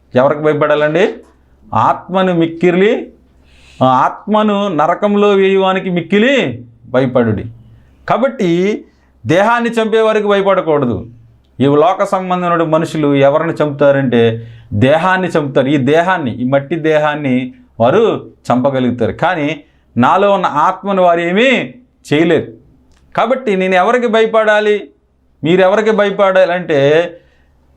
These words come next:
ఆత్మను నరకంలో వేయువానికి మిక్కిలి భయపడుడి. ఆత్మను నరకంలో వేయువానికి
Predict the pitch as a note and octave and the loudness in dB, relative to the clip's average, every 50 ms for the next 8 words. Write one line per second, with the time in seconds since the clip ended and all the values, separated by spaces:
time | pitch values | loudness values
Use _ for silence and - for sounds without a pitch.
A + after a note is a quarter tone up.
0 | _ - - C3 E3+ A3 C#4 B3+ - - - A#3+ B3+ C4 C4 B3+ A#3 A3+ G#3+ A3 | _ -4 -2 0 2 0 0 -2 -6 -4 -2 0 0 2 2 2 2 0 0 -2
1 | A3 - A#3 A3+ A3+ A3+ A3+ A3+ A3+ A3+ A3+ A3+ A3 A3+ A3+ A3 A3 A3 A#3 G#3 | -2 -4 -2 0 2 2 2 2 2 2 0 2 0 0 0 0 -2 -2 -2 -2
2 | G3+ G3 - G#3+ A3 A3 F#3+ G#3 G#3 G3+ G3 G#3 G3+ G3+ G3 F#3+ F3 A#2 A#2+ - | -2 -2 0 0 0 2 2 2 2 2 2 2 2 2 2 0 0 -2 -4 -10
3 | - _ _ _ _ _ _ - A#2+ C3+ D#3+ - - F#3 F#3+ G3 G#3 A#3 A#3+ G#3 | -18 _ _ _ _ _ _ -2 -2 -2 -2 -2 -2 -4 -2 0 0 0 0 0
4 | F#3+ G3 F#3+ G3+ G3+ G3 G3 F#3+ F#3+ F#3 F#3 F#3 F#3 F#3 F#3 B3+ C#4 C4 G#3+ | 0 -2 -2 -2 -2 0 0 2 2 2 0 0 -2 -2 -2 0 0 0 0